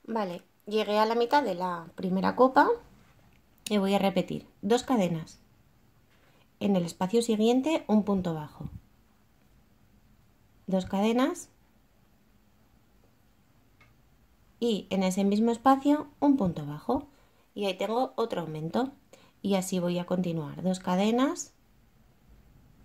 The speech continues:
y un es-, un punto bajo en el siguiente espacio y así voy a ir a conti-, voy co-, voy a continuar hasta dar la vuelta. Voy a poner, <laughs> que se me terminó la hebra,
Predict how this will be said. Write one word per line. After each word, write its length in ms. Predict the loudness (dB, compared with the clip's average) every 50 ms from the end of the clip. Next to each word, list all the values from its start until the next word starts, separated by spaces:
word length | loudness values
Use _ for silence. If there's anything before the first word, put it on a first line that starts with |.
| -20 -20 _ _ _ _ _ _ -20 _ _
y 140 | -2 0 0
un 140 | 2 0 0
es-, 200 | -2 -2 -6 -6 -2
un 280 | -2 0 0 0 0 -2
punto 260 | -2 -2 -2 0 0
bajo 240 | 0 0 0 2 2
en 100 | 2 2
el 80 | 2
siguiente 400 | 0 -2 -2 0 -2 -2 -2 -4
espacio 460 | -8 -10 -12 -16 -16 -14 -16 -18 -18 -20 _ _ _ _ _ _ _ _ _ _ _ _ _ _ _ _ _ _ _ _ _ _
y 120 | 2 2
así 240 | 2 2 4 2 2
voy 200 | 4 4 4 4
a 40 | 4
ir 80 | 2
a 80 | 2 0
conti-, 300 | 2 0 0 0 0 0
voy 200 | 0 0 0 0
co-, 180 | 0 -2 -2 0
voy 140 | 0 0 0
a 100 | 0 2
continuar 440 | 0 0 2 2 4 4 4 4 2
hasta 220 | 2 0 0 -2
dar 100 | -2 -2
la 120 | -2 -4
vuelta. 320 | -4 -6 -8 -8 -8 -6 -2
Voy 120 | 0 0
a 80 | 0 2
poner, 240 | 0 0 0 0 -2 -6 -12 -20
<laughs> 180 | -20 -20 -12 -6
que 100 | -6 -2
se 100 | -2 0
me 120 | 0 2
terminó 480 | 2 2 2 2 2 0 2 2 2 2
la 160 | 4 4 2
hebra, 320 | 2 2 0 -2 -2 -4